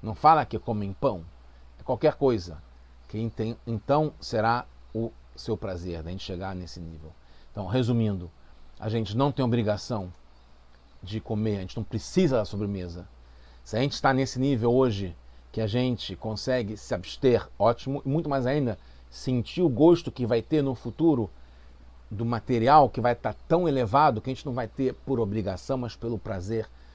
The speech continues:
A gente tá aqui de volta nesse mundo, depois de ter conseguido refinar tanto mundo, que o material vai tá elevado e tá divino.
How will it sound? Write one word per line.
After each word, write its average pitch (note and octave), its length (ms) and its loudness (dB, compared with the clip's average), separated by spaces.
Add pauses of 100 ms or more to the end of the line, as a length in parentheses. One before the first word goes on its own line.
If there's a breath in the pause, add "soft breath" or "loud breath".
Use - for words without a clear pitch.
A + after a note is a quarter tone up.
(100)
A - 40 -12
gente G2 160 -12
tá A#2+ 100 -2
aqui A2 200 -6
de G2+ 140 -6
volta A2 520 -2 (380 soft breath)
nesse G#2+ 320 -8
mundo, B2 360 0
depois G#2+ 280 -6
de - 60 -18
ter - 80 -10
conseguido A2+ 300 -6
refinar A2 600 -6
tanto D3+ 340 -2
mundo, C3+ 400 -4
que B2+ 240 -2 (480 soft breath)
o A#2 60 -8
material A2+ 540 0
vai G2 180 -6
tá F#2+ 400 -4
elevado G2 680 -4 (480 soft breath)
e - 60 -10
tá F#2 260 -4 (140)
divino. G2 580 -6